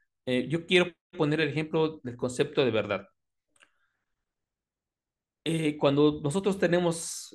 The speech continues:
el, el veritas latino, no tiene mucho que ver con la idea que lo conciben los griegos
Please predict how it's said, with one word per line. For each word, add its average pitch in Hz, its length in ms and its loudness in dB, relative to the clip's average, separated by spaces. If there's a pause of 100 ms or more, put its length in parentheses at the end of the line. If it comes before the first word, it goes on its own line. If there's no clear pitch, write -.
el, 131 280 -10
el 131 120 -2
veritas 135 920 -2 (720)
latino, 139 680 -2 (720)
no 139 240 0
tiene 131 1400 4 (280)
mucho 165 440 0
que 147 120 0
ver 135 320 2
con 120 380 -2
la 104 260 0
idea 127 600 2 (580)
que 113 120 -4
lo 110 140 -4
conciben 135 420 0
los 127 160 2
griegos 147 520 0